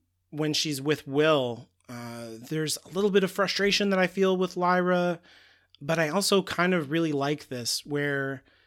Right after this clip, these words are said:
after she gets the alethiometer back, she's so grateful because she feels like she really messed up, uh, in not listening to it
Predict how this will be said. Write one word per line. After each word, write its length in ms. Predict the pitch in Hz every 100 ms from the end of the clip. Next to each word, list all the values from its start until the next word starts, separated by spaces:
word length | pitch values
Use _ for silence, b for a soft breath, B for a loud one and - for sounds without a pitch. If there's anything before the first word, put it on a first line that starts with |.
| _ _ _ _ _ _ -
after 300 | 147 - 170
she 140 | 185
gets 200 | 170 170
the 120 | 170
alethiometer 680 | 156 160 156 147 139 143 139
back, 220 | 139 135
she's 200 | - 131
so 220 | - 175
grateful 460 | 143 151 151 - 147
because 260 | 139 135
she 140 | - 131
feels 380 | - 151 147 143
like 180 | 135
she 180 | - 135
really 280 | 131 147 143
messed 320 | 135 131 -
up, 220 | 135 127 _ _ b b b -
uh, 240 | 117 113 -
in 180 | 143 143
not 240 | 139 139
listening 440 | 147 151 175 175 180
to 200 | 196 202
it 200 | 214